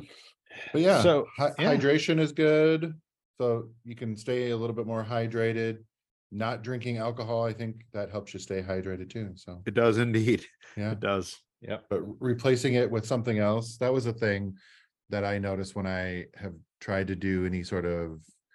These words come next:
Speaker 1: I don't think I've ever really done a dry January, but I've, you know.
Speaker 2: Sure.
Speaker 1: But it, I, you know, when you're trying to cut something out, it's good to have a replacement for
Speaker 2: Mm-hmm.
Speaker 1: that thing. So you're not just like,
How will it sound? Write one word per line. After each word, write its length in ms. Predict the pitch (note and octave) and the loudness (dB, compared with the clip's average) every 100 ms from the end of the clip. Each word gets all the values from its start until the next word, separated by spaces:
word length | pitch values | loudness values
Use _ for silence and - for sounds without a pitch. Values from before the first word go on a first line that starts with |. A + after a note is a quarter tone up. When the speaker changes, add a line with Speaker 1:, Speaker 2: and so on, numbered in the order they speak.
| _ - | _ -2
Speaker 1:
I 40 | |
don't 100 | F3 G#3+ | 0 4
think 120 | F3+ | 4
I've 100 | A2+ | 4
ever 220 | A2 G#2 | 4 4
really 260 | G2+ G2+ G#2 | 2 0 0
done 300 | F2+ F#2+ F#2+ | -2 -4 -2
a 100 | G2 | -6
dry 540 | F#2+ G#2+ G2+ G2 G2+ | -8 -4 -2 0 0
January, 840 | G2 G#2 G#2 G2+ G#2 G#2 G#2 G#2+ | -2 -2 -2 0 -2 -2 -2 -2
but 220 | G2 F#2+ E2 | -4 -4 -4
I've, 240 | E2 D#2+ - | -6 -8 -10
you 120 | G#2+ | -6
know. 60 | - | 0
Speaker 2:
Sure. 300 | A2 D2+ - _ _ _ _ _ _ - | 0 0 -6 _ _ _ _ _ _ 2
Speaker 1:
But 100 | B2+ | 2
it, 100 | B2 | 4
I, 280 | B2+ A#2 A#2 | 2 2 0
you 100 | B2 | 0
know, 380 | A2 G2+ F#2+ E2 - | 0 0 -4 -8 -6
when 160 | G#2+ | 0
you're 100 | G#2+ | 0
trying 320 | G#2 - B2 A2+ | 0 0 2 2
to 60 | |
cut 320 | A2 - B2+ | -2 -2 -4
something 340 | - A#2 A2 G2 | -2 -4 -2 -2
out, 380 | G2+ A2 B2 G#2 | -2 -2 -2 -6
it's 160 | G#2 | -8
good 160 | A2 G2 | -8 -6
to 80 | G2 | -4
have 540 | G2+ F2+ F#2 F#2 F#2 F#2 _ _ _ _ _ _ _ - | -2 -2 -2 -2 -6 -10 _ _ _ _ _ _ _ -8
a 80 | G2+ | -4
replacement 760 | F#2+ G2 G#2+ A#2 A#2 E3 E3+ - _ _ A2 | -4 -2 -2 -2 0 -2 -2 -6 _ _ -4
for 120 | C#3 | 0
Speaker 2:
Mm-hmm. 40 | C#3+ | 2
Speaker 1:
that 220 | D3 - | 2 0
thing. 280 | - D#3 D#3 | -2 -2 -4
So 140 | D#3 A#2+ | -4 -2
you're 140 | G#2 | -2
not 340 | G2 G2 G2+ | -2 -4 -6
just 340 | - G#2 F#2 - | -6 -6 -4 -4
like, 280 | F2+ E2 | -2 -4